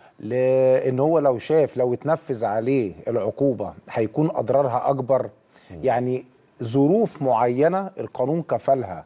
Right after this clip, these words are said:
Speaker 1: للمحكمة إنها ممكن تقضي بإيقاف الحبس طالما العقوبة لم تتجاوز سنة. عشان كده المحكمة نزلت بالعقوبة درجة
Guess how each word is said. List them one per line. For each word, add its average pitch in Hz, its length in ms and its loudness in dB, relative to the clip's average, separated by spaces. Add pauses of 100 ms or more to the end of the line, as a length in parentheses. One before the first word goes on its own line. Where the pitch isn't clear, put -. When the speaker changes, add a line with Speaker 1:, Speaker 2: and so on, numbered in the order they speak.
(300)
Speaker 1:
للمحكمة 165 760 0 (300)
إنها 123 160 -4
ممكن 147 480 -2
تقضي 123 360 0
بإيقاف 123 540 -4
الحبس - 600 -4 (300)
طالما 156 280 0
العقوبة 135 480 -2
لم 147 180 0
تتجاوز 127 480 0
سنة. 104 360 -2 (640)
عشان 175 320 0
كده 120 240 -4
المحكمة 135 640 -2
نزلت 147 640 -4 (220)
بالعقوبة 147 800 0 (120)
درجة 185 480 0